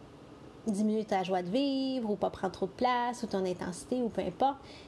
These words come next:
c'est pour, euh, préserver la relation, euh, pour pas les déranger, pour pas,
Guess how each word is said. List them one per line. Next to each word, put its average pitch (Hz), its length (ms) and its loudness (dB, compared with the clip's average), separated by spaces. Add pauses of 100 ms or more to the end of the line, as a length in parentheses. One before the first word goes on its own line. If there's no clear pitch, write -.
(120)
c'est 247 640 0 (160)
pour, 247 560 4 (140)
euh, 190 520 2
préserver 208 480 2
la 190 140 2
relation, 226 840 0 (320)
euh, 196 180 2
pour 196 180 0
pas 226 140 2
les 208 140 0
déranger, 202 880 2
pour 202 140 -2
pas, 214 340 2